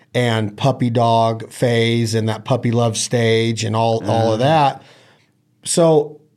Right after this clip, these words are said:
Speaker 1: maybe that's why people aren't afraid to j-, go, just j-, the water's fine, jump in.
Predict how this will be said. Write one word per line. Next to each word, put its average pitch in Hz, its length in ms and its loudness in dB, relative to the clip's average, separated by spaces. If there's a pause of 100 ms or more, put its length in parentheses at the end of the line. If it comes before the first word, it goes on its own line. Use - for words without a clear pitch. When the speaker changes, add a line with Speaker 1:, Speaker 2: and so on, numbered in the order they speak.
(1040)
Speaker 1:
maybe 196 380 2
that's 175 340 0
why 131 160 2
people 117 340 -2
aren't 107 140 -2
afraid 107 540 -2 (1600)
to 147 100 0
j-, 143 180 -6
go, 139 300 0
just 135 260 -4 (180)
j-, 120 220 -4 (240)
the 147 100 0
water's 156 300 2
fine, 147 240 0
jump 127 240 0
in. 101 440 -4